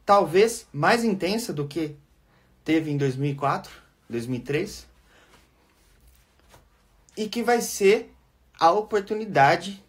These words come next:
da década pra algumas pessoas que estiverem preparadas. Agora, como que você vai tá preparado pra isso?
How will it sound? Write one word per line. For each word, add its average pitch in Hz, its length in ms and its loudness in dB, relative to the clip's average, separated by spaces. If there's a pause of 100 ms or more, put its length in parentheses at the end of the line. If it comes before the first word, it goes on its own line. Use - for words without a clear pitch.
da 143 260 4
década 196 560 0 (220)
pra 156 140 0
algumas 156 300 -2
pessoas 156 540 -4 (140)
que - 80 -10
estiverem 147 360 -6
preparadas. 143 720 -6 (1600)
Agora, 151 300 2
como 185 180 -2
que 190 60 -6
você - 80 -6
vai 156 140 2
tá 147 100 -2
preparado 139 560 2
pra 127 160 0
isso? 98 320 -6